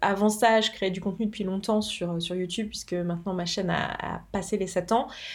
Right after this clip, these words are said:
mais j'ai réellement créé un business seulement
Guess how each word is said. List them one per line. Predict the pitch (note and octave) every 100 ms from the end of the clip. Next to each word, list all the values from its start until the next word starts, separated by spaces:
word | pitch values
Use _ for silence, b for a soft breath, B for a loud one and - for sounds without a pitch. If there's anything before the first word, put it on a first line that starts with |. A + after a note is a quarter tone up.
| B B
mais | G#3+ A3+ A#3 F#3+
j'ai | A3
réellement | A#3+ C4+ C4 B3+ C4 B3
créé | - B3+ B3
un | A3+
business | G#3 G#3 A#3 B3 -
seulement | - - G#3+ G#3+ A3+ B3